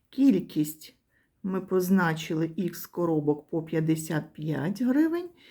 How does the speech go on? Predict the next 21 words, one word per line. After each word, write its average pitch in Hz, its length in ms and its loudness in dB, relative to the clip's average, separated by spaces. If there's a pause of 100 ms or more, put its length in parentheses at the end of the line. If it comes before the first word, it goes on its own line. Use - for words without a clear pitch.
(320)
і 165 300 2 (360)
дванадцять 170 1160 0
відняти 156 760 -2
ікс 165 500 -6
коробок 339 640 0 (580)
по 190 360 2
шістдесят 180 720 -2
дві 160 200 0
цілих 269 380 -2
п'ять 180 280 -2
десятих 160 560 -8
гривень. 139 420 -12
В 170 80 -4
умові 349 300 2
задачі 175 600 0
відомо, 180 600 0 (440)
що - 340 0
за 190 260 4
всю 208 580 0 (160)
покупку - 1000 -4 (460)
заплатили 190 1200 0